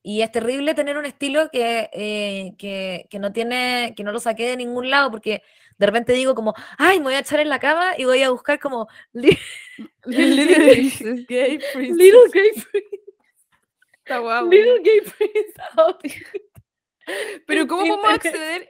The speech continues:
Speaker 2: Igual puedes ponerle esa ropa a tu sim, pero ¿cómo puedes
Speaker 1: <laughs>
Speaker 2: acceder? ¿Cómo podemos acceder a esto si va-, nos metemos a... a,
Speaker 3: Oye,
Speaker 2: a,
Speaker 3: sí,
Speaker 2: eh,
Speaker 3: eh,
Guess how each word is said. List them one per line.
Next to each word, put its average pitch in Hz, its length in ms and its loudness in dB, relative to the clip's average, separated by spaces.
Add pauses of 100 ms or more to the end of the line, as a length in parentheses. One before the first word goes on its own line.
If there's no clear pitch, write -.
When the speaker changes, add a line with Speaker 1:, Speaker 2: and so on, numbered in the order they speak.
(160)
Speaker 2:
Igual 277 340 2
puedes 349 340 4 (200)
ponerle 285 340 2
esa 302 180 -2
ropa 311 180 -2
a 359 60 -4
tu 285 100 -6
sim, 302 420 -6 (280)
pero 254 220 -12
¿cómo 294 180 -4
puedes 381 180 -6
Speaker 1:
<laughs> 403 60 -14
Speaker 2:
acceder? 320 400 -16 (580)
¿Cómo 311 140 -8
podemos 349 220 -2
acceder 320 300 -4
a 311 60 0
esto 302 280 -8
si 247 160 -10
va-, 226 100 -2
nos 233 140 -6
metemos 254 400 -6
a... 277 280 -2
a, 254 80 -4
Speaker 3:
Oye, 254 180 -4
Speaker 2:
a, 233 160 0
Speaker 3:
sí, 226 100 -2
Speaker 2:
eh, 226 200 -6
Speaker 3:
eh, - 140 -14